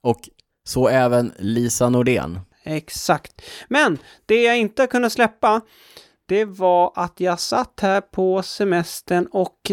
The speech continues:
Speaker 2: klurade lite kring Tour de France, i och med att vi snackade om Chris Froome som är på jakt efter en femte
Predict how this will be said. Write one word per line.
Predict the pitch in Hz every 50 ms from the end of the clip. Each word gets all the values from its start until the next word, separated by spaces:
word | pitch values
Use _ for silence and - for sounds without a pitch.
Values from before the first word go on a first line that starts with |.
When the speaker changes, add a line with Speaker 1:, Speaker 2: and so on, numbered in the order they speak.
| 190 - -
Speaker 2:
klurade | - - 226 226 240 247 254 247 185 151 151 160 175 208 220 214 214 220
lite | 226 226 190 156 - _ _ 175 175 175 175 175 165 -
kring | - 185 185 185 180 175 180 170
Tour | - - 202 190 185
de | 196
France, | 185 - 254 269 220 165 156 143 - - 190
i | 185 185 180
och |
med | 175 170 170
att | 165 165
vi | 165 160
snackade | - 185 170 165 - 175 170 165
om | 165 165 160 151
Chris | - - 180 170 -
Froome | - - 185 185 190 185
som | 165 - 175 175
är | 170
på | 170 180
jakt | 175 170 170 - -
efter | 180 160 - - 175
en | 165 165 160 156 160 160 156 147
femte | - - - - 208 196 180 151 147 143 - _ _ - 196 196 202